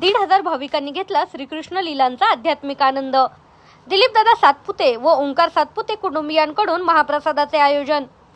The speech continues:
दिलीपदादा सातपुते मित्रमंडळाच्या वतीनं भूषणनगर केडगाव येथे श्रीकृष्ण लीला कथा वाचन कार्यक्रमाला मंगलवाद्यांच्या गजरात आणि दीपप्रज्वलनाने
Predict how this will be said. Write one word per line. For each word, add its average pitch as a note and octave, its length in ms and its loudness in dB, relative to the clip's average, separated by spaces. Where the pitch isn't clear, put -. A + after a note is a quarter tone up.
दिलीपदादा G#4 480 2
सातपुते F#4+ 460 0
मित्रमंडळाच्या D#4 760 0
वतीनं E4+ 340 -2
भूषणनगर F#4+ 640 0
केडगाव E4 480 2
येथे D4 260 -6
श्रीकृष्ण G#4 480 -6
लीला F#4+ 280 2
कथा E4+ 260 -2
वाचन D#4+ 320 2
कार्यक्रमाला E4 680 0
मंगलवाद्यांच्या F4 840 2
गजरात D#4+ 480 2
आणि D#4 200 -4
दीपप्रज्वलनाने E4 1120 -2